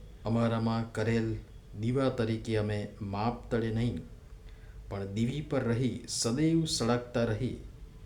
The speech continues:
ઘરના અને બીજા ઘણાયને અજવાળું આપનારા બનીએ,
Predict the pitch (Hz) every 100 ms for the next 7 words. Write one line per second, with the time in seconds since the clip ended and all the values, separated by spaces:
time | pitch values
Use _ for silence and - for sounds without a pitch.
0 | - - - 117 123 139 143 143 113 113
1 | 113 113 110 110 123 123 - - 90 90
2 | 104 123 135 143 143 139 135 123 - 104
3 | 98 107 120 127 120 95 - 104 101 98
4 | 113 113 -